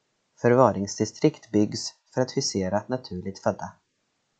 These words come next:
Under gårdagen blev det officiellt att regeringen under president Ambush kommer att bygga ett flertal inhägnade områden runt staden för att husera så kallade naturligt födda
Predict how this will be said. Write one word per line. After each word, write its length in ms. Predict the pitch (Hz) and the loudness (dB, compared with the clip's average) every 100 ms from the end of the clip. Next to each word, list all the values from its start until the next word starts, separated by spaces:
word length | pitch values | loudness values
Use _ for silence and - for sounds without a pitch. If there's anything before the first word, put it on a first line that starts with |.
| _ _ _ _ _ _ - | _ _ _ _ _ _ -4
Under 240 | 120 120 | 0 2
gårdagen 540 | 127 127 107 107 123 | 4 4 4 -2 -2
blev 160 | 127 139 | 0 0
det 100 | 143 | 0
officiellt 760 | 156 151 156 - 113 107 - - | -2 -6 -6 -2 -2 -4 -8 -20
att 220 | - - | -12 -4
regeringen 640 | 123 104 95 101 117 147 - _ _ - | -4 -4 -8 -6 -4 -6 -8 _ _ -6
under 200 | 107 101 | -4 -4
president 480 | - 107 - 143 143 | -4 -6 -2 -4 -2
Ambush 400 | 110 107 98 110 - - _ _ _ - | -4 -4 -4 -8 -10 -14 _ _ _ -8
kommer 420 | 143 151 143 - | -2 0 0 -2
att 160 | 131 | -2
bygga 340 | - 131 117 107 | 2 2 2 -4
ett 180 | - - | -4 -2
flertal 440 | 143 113 - 113 | 0 0 0 0
inhägnade 600 | - 110 104 104 101 101 | 0 -2 -2 -4 -4 -4
områden 540 | 117 107 104 107 117 | -4 -4 -4 -6 -6
runt 200 | 123 120 | -6 -6
staden 540 | - - 95 95 101 - _ _ _ | -8 -8 -8 -8 -12 -16 _ _ _
för 80 | 156 | 0
att 120 | 160 | 0
husera 440 | 147 - 98 101 | -2 -2 -2 -2
så 160 | 107 - | -2 -4
kallade 480 | - 120 98 98 - | 0 0 0 -4 -6
naturligt 540 | - 139 - 104 98 - | -6 -6 -2 -2 -4 -10
födda 420 | - 98 - 95 | -10 -10 -10 -14